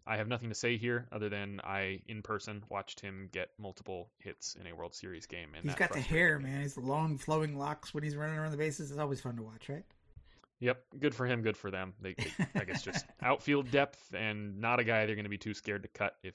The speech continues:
Speaker 1: Wy-, Wyatt Langford really just knocks down the door. Okay, well, that's the news.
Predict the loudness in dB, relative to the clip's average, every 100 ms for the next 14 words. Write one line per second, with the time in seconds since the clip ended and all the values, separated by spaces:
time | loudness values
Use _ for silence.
0 | -6 -4 -4 -6 0 2 2 -2 -8 -10
1 | -10 -8 -8 -8 -10 -10 -8 -10 -10 -8
2 | -8 -8 _ _ _ _ _ _ _ _
3 | -20 _ _ _ _ -2 4 6 4 4
4 | 6 8 8 2 0 -2 2 4 2 0
5 | -4 -8